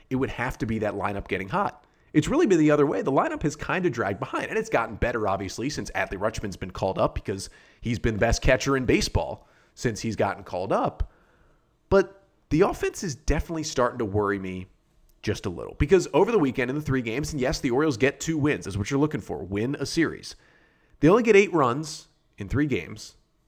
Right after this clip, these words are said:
and two of those games were one run scored. They were lucky to get a series win when you twice score only one run. Now, they had twenty-five hits, which, not a bad number for a weekend.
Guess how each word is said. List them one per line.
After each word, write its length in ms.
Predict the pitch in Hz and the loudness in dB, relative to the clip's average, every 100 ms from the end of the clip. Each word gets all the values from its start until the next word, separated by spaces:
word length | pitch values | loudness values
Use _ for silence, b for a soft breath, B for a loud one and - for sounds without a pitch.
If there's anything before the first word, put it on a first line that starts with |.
| _ - | _ -4
and 440 | 113 117 117 113 | -2 0 -4 -8
two 280 | - - 226 | -8 -4 -2
of 80 | 240 | 2
those 220 | 190 143 | 2 2
games 380 | 143 131 127 113 | 0 -2 -2 -2
were 380 | 110 117 113 - | 2 4 2 -2
one 340 | 101 98 123 139 | -4 0 2 2
run 220 | 117 113 | 0 -2
scored. 400 | - 143 117 - - | -6 -4 -4 -6 -4
They 140 | 135 | -2
were 160 | 262 262 | -2 -2
lucky 340 | 247 - 240 | -2 -2 -2
to 60 | 196 | 4
get 120 | 202 | 4
a 40 | |
series 420 | - 190 170 131 | 4 2 2 2
win 380 | 120 175 95 95 b b b | 2 2 0 -4 b b b
when 220 | 120 120 | -2 -2
you 160 | 127 131 | 0 -2
twice 400 | - 139 147 147 | 0 4 4 4
score 300 | - 131 117 | 0 2 2
only 200 | 107 104 | 2 0
one 260 | 95 95 | -2 -2
run. 180 | 95 - - _ _ b b b b | -4 -10 -14 _ _ b b b b
Now, 140 | 139 | 2
they 140 | 156 151 | 4 4
had 320 | 151 370 392 | 2 0 0
twenty-five 640 | - 226 262 208 202 202 - | -2 0 0 2 4 4 2
hits, 480 | 131 - - - - _ _ - | -2 -2 -6 -10 -12 _ _ 2
which, 440 | 160 143 - - _ _ _ _ _ _ _ | 2 2 -6 -10 _ _ _ _ _ _ _
not 100 | - | -4
a 40 | 339 | 2
bad 260 | 208 127 | 4 4
number 200 | 127 120 | 4 2
for 160 | 107 120 | 2 4
a 60 | 107 | 4
weekend. 400 | 95 139 196 | 2 0 -2